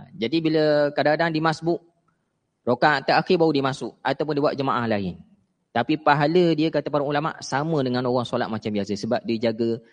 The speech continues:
keselesaan orang lain solat berjamaah. Ha. Sebab itulah, eh, saya pun minta maaf, kadang-kadang saya,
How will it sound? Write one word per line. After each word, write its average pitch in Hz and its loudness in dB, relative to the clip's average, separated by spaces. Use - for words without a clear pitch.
keselesaan 123 0
orang 117 0
lain 113 -2
solat 113 2
berjamaah. 101 -2
Ha. 90 -16
Sebab 120 0
itulah, 139 2
eh, 98 -4
saya 110 -4
pun 127 -6
minta 117 -2
maaf, 113 -2
kadang-kadang 113 -4
saya, 120 0